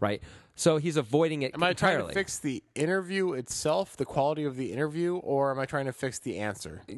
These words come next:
Speaker 1: Dude, whatever you can fix would be great because right now it all sucks.
Speaker 2: Okay, uh,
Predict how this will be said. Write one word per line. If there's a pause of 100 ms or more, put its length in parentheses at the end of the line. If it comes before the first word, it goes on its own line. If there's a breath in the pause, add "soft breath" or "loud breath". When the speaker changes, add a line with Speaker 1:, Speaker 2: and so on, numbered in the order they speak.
(100)
Speaker 1:
Dude, (100)
whatever
you
can
fix
would
be
great
because
right
now
it
all
sucks. (380)
Speaker 2:
Okay, (100)
uh,